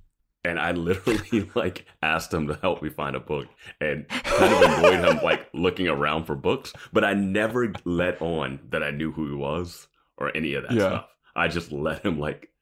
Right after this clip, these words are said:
Speaker 1: lead me around.
Speaker 2: <laughs>
Speaker 1: And it was just like, all right. Like, I don't
Speaker 2: I
Speaker 1: know. I, I just don't. <sighs>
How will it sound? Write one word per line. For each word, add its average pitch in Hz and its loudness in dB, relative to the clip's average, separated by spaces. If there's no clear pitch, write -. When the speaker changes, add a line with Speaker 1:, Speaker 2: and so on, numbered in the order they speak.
Speaker 1:
lead 76 -6
me 71 -6
around. 69 -4
Speaker 2:
<laughs> - -12
Speaker 1:
And 73 -2
it 76 -2
was 73 -4
just - -16
like, 69 -8
all 90 -2
right. 98 -2
Like, 67 -10
I 80 -2
don't 85 -2
Speaker 2:
I 117 2
Speaker 1:
know. 85 -2
I, 71 -4
I 87 -2
just 95 -4
don't. 87 -2
<sighs> - -10